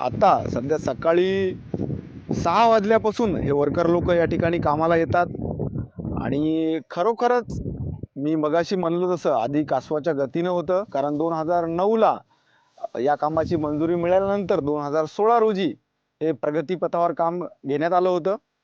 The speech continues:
आणि सगळ्याच बाजूने आपण वर्धा या ठिकाणीही आपली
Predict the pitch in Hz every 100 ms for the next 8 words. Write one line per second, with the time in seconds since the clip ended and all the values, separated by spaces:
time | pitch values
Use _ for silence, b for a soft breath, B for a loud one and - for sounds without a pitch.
0 | _ - 117 139 151 156 160 160 143 -
1 | - _ _ _ - - 151 143 185 220
2 | 180 170 - _ - 139 143 151 214 214
3 | 131 - 117 156 151 156 151 135 _ _
4 | - - 135 139 156 180 160 - - _
5 | _ - 147 151 156 180 190 196 202 202
6 | 175 151 139 170 175 180